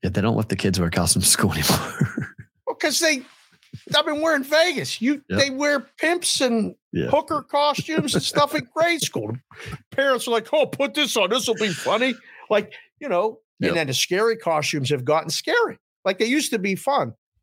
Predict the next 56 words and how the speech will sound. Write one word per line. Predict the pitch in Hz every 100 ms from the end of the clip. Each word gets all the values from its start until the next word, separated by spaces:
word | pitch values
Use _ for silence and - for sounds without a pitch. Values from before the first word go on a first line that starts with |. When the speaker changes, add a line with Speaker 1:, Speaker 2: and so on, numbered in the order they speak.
| _
Speaker 1:
Right. | - 95
Speaker 2:
They're | 147
scary | 214 - - 359 320 151
now. | 139 113
The |
way | 139 196
that | 190
you | 185
can | 180 147
do | 208
the | 180
blood | 131 170 226 233
and | 165
the | 139
makeup | 147 214 214 208 175
and |
all | 180 196
this | 190
other | 220 214
stuff. | - 254 - _ _
Speaker 1:
Yep. | 82 82 - _ _ _
Speaker 2:
I | 160
didn't | 220 226
like | 214 214
none | 220 247
of | 226
that | 131 -
stuff. | - 90 -
No, | 156 143 101
Speaker 1:
You're | 90
a-, | 87
Speaker 2:
but | -
Speaker 1:
you're | 113
Speaker 2:
yes, | 110
Speaker 1:
asking | 104 220 95
Speaker 2:
we |
wore | 226 -
costumes | 131 139 - 175 175
all | 214
the | 220
time. | - 262 160 - _ -
Speaker 1:
You're | -
asking | 78 78 -
for | -
trouble | - 73
if | 73
you | 65
do | 67
that. | 69 - -
So | 120 - - - - - - - -
just | 233 - -
keep | 196 185
your | 165 147 - -
wits | 143 -
about | 90 82 -
you. | 80